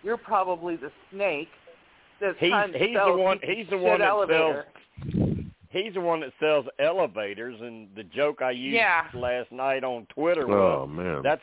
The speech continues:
Speaker 2: gotta be a, that's gotta be a up and down business."
Speaker 3: Yeah.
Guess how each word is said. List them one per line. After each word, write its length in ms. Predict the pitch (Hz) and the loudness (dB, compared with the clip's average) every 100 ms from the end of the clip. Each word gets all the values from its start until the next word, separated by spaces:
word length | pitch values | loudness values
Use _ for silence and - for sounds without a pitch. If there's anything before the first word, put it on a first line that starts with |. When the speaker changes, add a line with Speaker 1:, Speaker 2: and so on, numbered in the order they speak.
| - | 0
Speaker 2:
gotta 300 | 160 180 160 | 0 2 0
be 220 | 139 139 | -2 -4
a, 160 | 117 107 _ | -4 -6 _
that's 200 | 139 147 - | -4 -4 -2
gotta 260 | 160 190 165 | 0 0 0
be 180 | 135 | -2
a 80 | 123 | -2
up 200 | 123 120 | -2 -4
and 160 | 117 110 | -8 -4
down 300 | 117 107 95 | -2 -2 -6
business." 460 | 113 160 101 95 - _ _ _ _ _ _ _ _ _ _ - - | -4 -4 -4 -16 -20 _ _ _ _ _ _ _ _ _ _ -12 -2
Speaker 3:
Yeah. 320 | 110 120 | 2 2